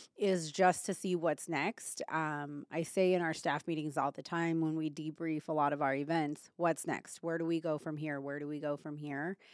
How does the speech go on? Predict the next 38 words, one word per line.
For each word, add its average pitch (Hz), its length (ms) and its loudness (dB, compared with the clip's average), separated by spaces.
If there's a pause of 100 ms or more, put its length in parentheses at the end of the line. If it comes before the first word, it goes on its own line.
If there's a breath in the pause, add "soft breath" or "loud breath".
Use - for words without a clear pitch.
(300 soft breath)
And 175 200 0
the 160 80 -2
fact 180 400 4
that 185 200 2
we 190 200 4
are 165 180 6
literally 160 600 4
pioneering 151 680 0
the 143 80 -4
way 143 300 2
for 165 180 0
the 151 100 -4
first 143 320 -6
tech 151 200 -2
center 160 300 2
of 151 100 2
the 151 80 0
city 147 240 -2
of 139 80 -2
Las 143 240 -2
Vegas. 165 440 2 (720 soft breath)
And 208 320 6
at 202 100 2
the 196 100 2
same 185 260 4
time, 180 260 4
we 185 140 4
get 190 160 4
to 160 100 -6
celebrate 170 760 4
what 160 180 0 (100)
all 170 280 4
of 185 120 0
our 160 200 4
other 160 380 2
Parks 160 420 -4
and 160 100 -4
Rec 147 420 -2